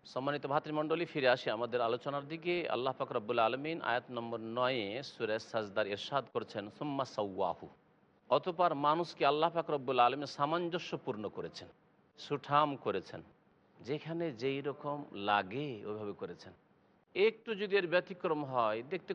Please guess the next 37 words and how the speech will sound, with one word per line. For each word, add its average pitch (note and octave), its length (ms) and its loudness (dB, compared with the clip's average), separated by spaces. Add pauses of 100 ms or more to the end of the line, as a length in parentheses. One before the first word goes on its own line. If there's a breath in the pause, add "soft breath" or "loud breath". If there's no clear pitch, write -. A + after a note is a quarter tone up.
কত - 180 0
খারাপ A2 340 2
লাগবে। E2+ 340 -8 (140)
কানগুলি D3+ 460 2
যদি C3+ 420 -4 (120)
স্থানচ্যুত B2 520 -6
হয় E2 180 -6 (240)
অন্য C3+ 220 0
জায়গায় F2+ 280 -4
কোথাও, - 240 -20 (680)
দুটোই F3 240 2
আছে D#3+ 200 2
কান, F2+ 240 -6
কিন্তু A2+ 240 -8
সামনে B2 320 0
একটা A#2+ 180 -4
পিছনে G2 340 -8
একটা, D#2 140 -14 (560)
উফ, - 100 -8 (160)
কত A#2 240 -6
খারাপ D#2+ 220 -8
লাগবে। D2 180 -16 (480)
চোখ F3 160 2
দুটোই G3 320 2
আছে, C3+ 320 4 (460)
সামনে F#3 260 4
একটা G3 160 0
পিছনে F3 380 2
একটা, A2+ 220 -2
ভালো D#3 260 4
তো, A#2 160 -4
পিছনেও D#3 340 -4
দেখতে D3+ 240 -6
পাচ্ছেন, A2+ 340 -4 (440)
কত D#4+ 260 -2
খারাপ A2 300 2
লাগবে। D2+ 260 -6